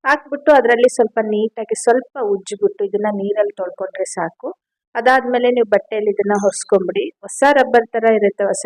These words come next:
ಎರೇಸರ್ ತರ ಇರುತ್ತೆ. ತುಂಬಾ ನೀಟಾಗಿ ಮತ್ತೆ ರಬ್ ಮಾಡಿದ್ರು ಸಹ ತುಂಬಾ ಚೆನ್ನಾಗಿರುತ್ತೆ. ನೋಡಿ ಸ್-, ಸ್ವಲ್ಪ ಪೇಸ್ಟ್ ಅಲ್ಲಿ ಈ ತರ ಕ್ಲೀನ್ ಮಾಡೋದ್ರಿಂದ ತುಂಬಾ ಚೆನ್ನಾಗಿ ಕ್ಲೀನ್ ಆಗೋಗುತ್ತೆ. ಮತ್ತೆ ಇದನ್ನ ನೀರಲ್ಲಿ ತೊಳ್ಕೊಂಬಿಟ್ಟು ನೀವು ಬಟ್ಟೆಯಲ್ಲಿ ಯಾವ್ದಾದ್ರು ಒಂದು ಒಣಗಿರೋ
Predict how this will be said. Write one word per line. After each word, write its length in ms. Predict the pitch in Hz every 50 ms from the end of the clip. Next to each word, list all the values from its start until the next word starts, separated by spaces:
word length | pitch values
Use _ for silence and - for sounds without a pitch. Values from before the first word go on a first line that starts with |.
| 226 226
ಎರೇಸರ್ 420 | 214 208 208 202 208 214 214 208
ತರ 180 | _ - 208 202
ಇರುತ್ತೆ. 460 | 196 196 190 180 175 _ - 196 208 - _ _ _ _ _ _ _ -
ತುಂಬಾ 260 | 240 220 226 247 269 277
ನೀಟಾಗಿ 440 | 262 233 226 226 - 214 208 220 220
ಮತ್ತೆ 280 | 214 208 196 - 220
ರಬ್ 260 | 208 202 196 196 202 208
ಮಾಡಿದ್ರು 400 | 220 214 202 202 - - 202 196
ಸಹ 220 | - - 180 208 220 _
ತುಂಬಾ 200 | 202 196 196 190 190 -
ಚೆನ್ನಾಗಿರುತ್ತೆ. 560 | 196 185 185 190 190 190 - 523 539 _ _ _ _ _ _ _ _ _ _ _ _ _ _ _ _ -
ನೋಡಿ 280 | 254 262 254 269 262 254
ಸ್-, 300 | - - _ _ _ -
ಸ್ವಲ್ಪ 280 | 262 254 254 254 262 269 254 -
ಪೇಸ್ಟ್ 360 | - 220 226 226 226 - - 247
ಅಲ್ಲಿ 140 | 226 226
ಈ 20 | 214 -
ತರ 80 | 220 220 220 -
ಕ್ಲೀನ್ 240 | - 214 208 208 208 202
ಮಾಡೋದ್ರಿಂದ 480 | 196 190 185 180 180 180 175 175 180 214 - -
ತುಂಬಾ 220 | 233 220 220 220 214 -
ಚೆನ್ನಾಗಿ 340 | - 196 196 196 - _ -
ಕ್ಲೀನ್ 220 | 202 208 214 208 185
ಆಗೋಗುತ್ತೆ. 380 | 170 175 170 165 175 170 - 175
ಮತ್ತೆ 280 | 175 180 359 - - 294 392
ಇದನ್ನ 240 | 359 392 302 302 320 330 320 - _ _ 240
ನೀರಲ್ಲಿ 360 | 233 233 240 233 233 233 233
ತೊಳ್ಕೊಂಬಿಟ್ಟು 600 | 226 202 190 190 - 208 196 190 - - - 330 - _ _ _ _ _ _ _ _ _ -
ನೀವು 120 | 254 254
ಬಟ್ಟೆಯಲ್ಲಿ 440 | 254 233 240 254 254 247 247 240 233
ಯಾವ್ದಾದ್ರು 360 | 226 214 208 214 208 208 214 208
ಒಂದು 120 | 202 208 208
ಒಣಗಿರೋ 360 | 190 190 190 - 202 208